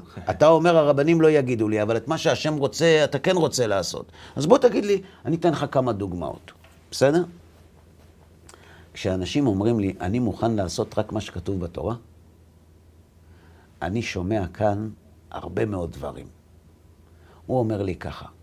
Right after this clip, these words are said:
"את מה שהשם אומר, אני חייב לעשות. ואם זה כתוב בחוזה,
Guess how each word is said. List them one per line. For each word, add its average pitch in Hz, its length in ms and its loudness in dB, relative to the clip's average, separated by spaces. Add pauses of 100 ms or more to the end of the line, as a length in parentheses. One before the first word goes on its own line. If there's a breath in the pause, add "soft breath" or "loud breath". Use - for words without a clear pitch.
"את - 140 -12
מה 127 160 -6
שהשם 101 520 -6
אומר, 95 340 -2 (580)
אני 85 180 -6
חייב 85 380 -4
לעשות. 80 540 -10 (480 loud breath)
ואם 117 220 -2
זה 120 100 -2
כתוב 104 380 -2
בחוזה, 95 520 -2